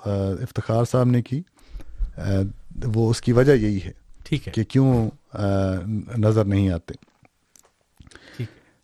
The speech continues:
Speaker 1: باقی، آ، اقبال صاحب کا سوال تھا کہ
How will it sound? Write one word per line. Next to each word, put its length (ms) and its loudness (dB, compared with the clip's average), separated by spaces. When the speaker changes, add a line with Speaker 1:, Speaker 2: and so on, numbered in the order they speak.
Speaker 1:
باقی، 800 4
آ، 40 -4
اقبال 400 2
صاحب 240 0
کا 120 2
سوال 320 2
تھا 220 -4
کہ 360 0